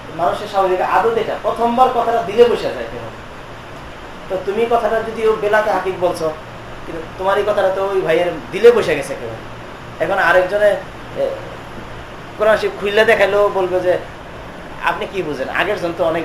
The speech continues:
মোটা সোটা দেখা যেত, অনেক বড় আলেম।" তো, তো পরে মুশকিল হয়ে যাবে না? এটার দায়িত্ব তোমার উপরে থাকবে। এই জন্য ক-, কথা বেশি বলতে পারা এটা আসলে কোনো কামাল না। সাহাবীদের মধ্যে কামালটা ছিল যে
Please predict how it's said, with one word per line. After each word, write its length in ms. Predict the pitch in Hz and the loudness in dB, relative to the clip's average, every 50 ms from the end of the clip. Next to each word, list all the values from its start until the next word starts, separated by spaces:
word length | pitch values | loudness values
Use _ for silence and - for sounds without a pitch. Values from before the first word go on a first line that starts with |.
| - - | -6 -8
মোটা 260 | 143 143 156 175 202 185 | -8 -6 -2 2 2 2
সোটা 220 | 170 165 151 156 | 2 2 0 2
দেখা 220 | - 156 - 151 | 2 2 2 0
যেত, 220 | 123 123 120 - 123 | 0 -2 -6 -8 -10
অনেক 240 | 110 107 131 147 139 - - | -10 -8 -8 -8 -6 -2 0
বড় 220 | 156 170 185 180 | 2 4 6 8
আলেম।" 240 | 175 175 160 143 123 - - - - - - - - - - - - - - - - - - - - - - - - - - - - - - - - - | 6 6 4 2 -4 -6 -8 -12 -12 -10 -10 -8 -8 -8 -8 -8 -10 -12 -14 -14 -12 -10 -8 -8 -8 -10 -12 -16 -18 -18 -18 -18 -16 -16 -16 -14 -8 -4
তো, 60 | 175 160 - - - - - - - - - - - - - - - - | -2 -2 -2 -4 -8 -14 -14 -14 -14 -14 -14 -14 -14 -14 -14 -14 -12 -8
তো 60 | - 185 180 - | -8 -6 0 2
পরে 200 | 208 190 190 190 151 - 160 - - - - - | 2 4 4 2 0 -4 -8 -10 -8 -8 -8 -6
মুশকিল 280 | 165 165 165 165 202 180 | -6 -6 -4 -2 2 6
হয়ে 120 | 185 185 | 6 6
যাবে 180 | 185 190 196 196 | 6 4 2 0
না? 120 | 226 233 233 - - - - - | 0 0 -2 -4 -10 -12 -8 -4
এটার 240 | - 185 185 208 202 | -4 -2 -2 0 4
দায়িত্ব 280 | - 185 - - - 185 | 6 8 8 6 6 2
তোমার 240 | 214 220 208 190 170 | 0 2 2 2 2
উপরে 160 | 151 151 143 | 2 -2 -2
থাকবে। 280 | 143 147 - - - - - - - - - - - - - - - - - - - - - - - - - - - - - - - - - - - - - - - - - - - - - 151 | -2 -4 -6 -8 -8 -12 -14 -16 -16 -18 -18 -18 -18 -18 -18 -16 -16 -16 -16 -16 -16 -18 -18 -18 -18 -18 -18 -16 -16 -16 -14 -14 -14 -14 -14 -14 -14 -14 -16 -16 -16 -16 -16 -16 -16 -14 -10 -8
এই 60 | 160 | -6
জন্য 140 | 185 190 202 - | -4 -4 -2 0
ক-, 260 | - 156 156 175 175 160 - - 190 | 2 2 4 4 2 0 -2 -2 0
কথা 240 | 214 240 254 262 202 | 0 0 2 2 2
বেশি 300 | 196 190 208 202 208 202 180 | 2 2 0 0 0 -2 0
বলতে 260 | 180 202 220 - 262 | 0 0 0 2 2
পারা 200 | 240 247 240 - | 4 6 6 4
এটা 260 | - 170 - 220 208 196 | 4 2 2 2 4 4
আসলে 260 | 190 - 202 190 185 | 4 2 -2 -6 -4
কোনো 200 | 190 190 185 175 - | -4 -2 -2 -2 0
কামাল 260 | 196 - 220 247 262 | 2 4 6 6 6
না। 400 | - - - - - - - - - - - - - - - - - - - - | 6 4 0 -4 -8 -12 -16 -16 -16 -16 -16 -16 -16 -16 -16 -16 -16 -12 -6 0
সাহাবীদের 400 | 185 175 180 180 185 180 196 196 | 2 4 4 4 2 0 -2 -4
মধ্যে 220 | 196 202 196 202 | -4 -2 -2 -2
কামালটা 380 | - 214 208 214 214 208 208 185 | 0 0 2 4 4 4 4 2
ছিল 280 | - 185 185 196 185 | 0 2 2 2 2
যে 120 | 185 170 | 2 2